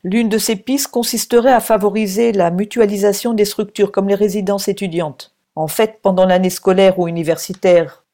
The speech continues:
ces résidences seraient dédiées au logement des étudiants et en saison, aux saisonniers. Il y a deux ans, la région Nouvelle-Aquitaine avait soutenu l'ouverture d'un internat de lycée dans les Landes pour accueillir les saisonniers avec succès,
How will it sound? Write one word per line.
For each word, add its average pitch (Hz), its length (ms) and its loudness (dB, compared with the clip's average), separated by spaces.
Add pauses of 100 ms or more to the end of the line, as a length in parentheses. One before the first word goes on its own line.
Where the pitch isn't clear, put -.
ces - 220 -2
résidences 185 520 0
seraient 180 240 -2
dédiées 156 520 -4 (160)
au 165 100 -4
logement 156 720 -6 (260)
des 143 380 -8
étudiants 156 560 -10 (340)
et 160 140 -2
en 151 60 -6
saison, 147 400 -8 (240)
aux 165 120 -8
saisonniers. 156 480 -6 (340)
Il 160 120 -8
y - 20 6
a 175 60 6
deux 180 320 0
ans, 202 180 2
la 175 160 2
région 185 320 -2
Nouvelle-Aquitaine 185 720 2
avait 180 160 2
soutenu 202 400 -4
l'ouverture 202 480 0
d'un 190 160 2
internat 185 420 0
de 180 120 0
lycée 185 420 -2
dans 160 120 -6
les 160 120 -4
Landes 156 240 -4
pour 147 180 -4
accueillir 165 460 -2
les 160 160 -4
saisonniers 160 760 -4
avec 170 260 -2
succès, 240 600 -2